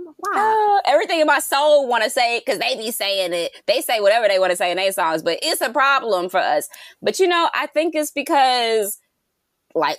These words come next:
Speaker 2: you know, our last episode with the toxic masculinity stuff, women ha-, are s-, have
Speaker 1: Mm-hmm.
Speaker 2: to be viewed and have to fit in a certain box, certain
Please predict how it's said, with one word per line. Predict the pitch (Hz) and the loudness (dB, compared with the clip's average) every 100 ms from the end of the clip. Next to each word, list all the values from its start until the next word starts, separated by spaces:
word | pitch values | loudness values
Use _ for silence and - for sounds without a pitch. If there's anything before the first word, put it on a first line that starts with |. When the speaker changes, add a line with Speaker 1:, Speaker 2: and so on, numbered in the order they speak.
| 160 | -4
Speaker 2:
you | 190 | 2
know, | 180 180 | 4 6
our | - 165 160 | 4 2 2
last | 139 139 - | 2 2 0
episode | - 320 494 - 370 320 262 175 139 | -2 0 -2 0 0 2 2 2 2
with | 180 185 - | 0 0 -4
the | 175 | -8
toxic | 233 165 - 226 202 | -2 -2 -2 -8 -4
masculinity | 196 233 - 277 330 370 320 | -2 -2 2 4 4 0 -2
stuff, | 302 247 202 143 127 - _ _ _ | -2 -2 0 0 0 -4 _ _ _
women | 139 170 202 214 214 202 - | -2 0 0 -2 -4 -6 -6
ha-, | 170 - | -10 -2
are | 185 185 | 0 0
s-, | - - 208 | -2 -8 -8
have | 202 190 180 | -4 -4 -6
Speaker 1:
Mm-hmm. | 180 | -6
Speaker 2:
to | 202 | -6
be | 190 190 190 | -4 -4 -4
viewed | 170 196 180 165 | -4 -2 0 0
and | 165 | 0
have | 170 165 165 | -4 -8 -8
to | - 175 160 _ _ _ | -2 -2 -2 _ _ _
fit | 254 - | -2 -2
in | 180 160 | -4 -4
a | |
certain | 165 151 147 180 170 | -4 -4 -4 -2 -2
box, | 180 170 - - | -2 -4 -8 -6
certain | 196 175 | -4 -4